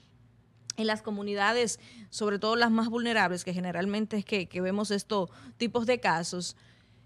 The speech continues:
eh, el tema de la seguridad a nivel, eh, nacional, en estos días estuvo la señora Farideh Raful,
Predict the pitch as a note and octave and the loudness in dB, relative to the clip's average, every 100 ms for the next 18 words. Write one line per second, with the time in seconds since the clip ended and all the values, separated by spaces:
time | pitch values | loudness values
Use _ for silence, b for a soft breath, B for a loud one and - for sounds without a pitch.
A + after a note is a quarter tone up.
0 | b _ - - - A#3+ B3 B3 C4 A#3+ | b _ -20 -20 0 4 6 6 4 4
1 | C#4 E4+ E4+ D4 C4 B3 A#3 A#3 D4 A#3+ | 4 6 6 6 2 0 0 2 4 4
2 | G#3 G#3 G3 G3 G#3+ A#3 A3+ G3+ G3+ G3 | 2 0 2 2 2 2 0 -2 -4 -2
3 | F#3+ - G3+ G#3 - A3 A3 D4+ A#3 G3+ | -4 -2 0 0 0 -2 0 0 0 0
4 | G3 B3 G#3+ A3+ A3+ G#3+ - G#3 G#3+ G3 | -2 -4 -2 -4 -2 -4 -2 0 0 0
5 | G3+ F#3+ F#3+ G3+ G#3 F#3+ F#3+ G#3 G3 F3 | -2 -2 -2 -2 0 -2 0 -2 -2 -4
6 | E3 - D#4 C#4 B3+ | -6 -6 -4 -2 0